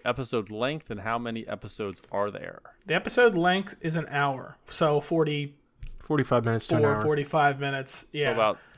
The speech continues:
Speaker 1: so about two games of Fall Guys. Okay.
Speaker 3: Yeah, and <laughs> both
Speaker 2: Yeah.
Speaker 3: seasons are about ten episodes.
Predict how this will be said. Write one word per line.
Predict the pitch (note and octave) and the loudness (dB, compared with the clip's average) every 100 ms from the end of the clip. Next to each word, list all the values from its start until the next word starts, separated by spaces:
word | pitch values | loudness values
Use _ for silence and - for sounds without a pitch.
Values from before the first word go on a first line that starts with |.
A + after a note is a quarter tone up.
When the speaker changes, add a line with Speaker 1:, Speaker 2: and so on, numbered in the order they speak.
| _ | _
Speaker 1:
so | - A#2 | -14 -8
about | A2 G#2 G2+ - | -2 -2 -2 -6
two | - C3 | -12 -8
games | A#2 A2 G#2 | -6 -6 -8
of | G2+ | -10
Fall | - G#2 F#2+ G2+ | -8 -4 -4 -6
Guys. | - - - - - - - | -10 -12 -14 -8 -4 0 0
Okay. | - B2 | 0 0
Speaker 3:
Yeah, | A2+ G#2+ - - | 0 -2 -14 -2
and | C3 B2+ A#2+ A2+ - | 2 4 4 0 -2
<laughs> | - | 4
both | C3 A#2+ | 6 6
Speaker 2:
Yeah. | |
Speaker 3:
seasons | - B2 A#2+ A#2+ A#2+ | 4 4 4 4 4
are | A2+ - _ | 4 0 _
about | - A#2+ A2 - - _ - - | 4 6 4 -4 -20 _ -18 0
ten | C3 A#2 | 4 4
episodes. | A2+ G#2+ - F2+ - - | 2 -2 -8 -10 -12 -16